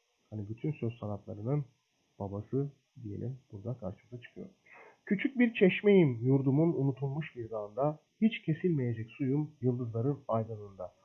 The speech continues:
Arkadaşlar bu dizeyi söyleyen kim? Ya da bu şiiri söyleyen kim? Küçük bir çeşme.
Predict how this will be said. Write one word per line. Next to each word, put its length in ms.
Arkadaşlar 540
bu 180
dizeyi 260
söyleyen 460
kim? 260
Ya 80
da 100
bu 100
şiiri 280
söyleyen 480
kim? 140
Küçük 300
bir 140
çeşme. 340